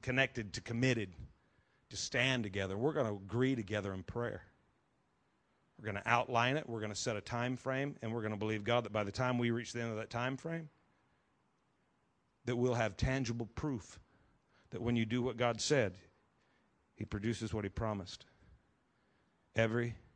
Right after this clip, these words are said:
single time. You're gonna have to stretch. You know the guys traveling with Jesus, he always stretched them.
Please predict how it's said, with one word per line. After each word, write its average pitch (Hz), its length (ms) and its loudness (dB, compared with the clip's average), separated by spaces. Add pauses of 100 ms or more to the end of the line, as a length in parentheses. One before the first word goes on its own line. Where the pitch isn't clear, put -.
(380)
single 107 500 -2 (680)
time. 101 320 -4 (1900)
You're 117 100 0
gonna 123 120 8
have 110 100 4
to 98 80 -6
stretch. - 720 -2 (2000)
You 110 100 0
know 127 120 4
the 117 60 2
guys 120 480 8 (160)
traveling 123 400 6
with 107 120 -2
Jesus, 123 400 0
he - 160 -2
always 127 400 6
stretched - 460 -4
them. 98 140 -6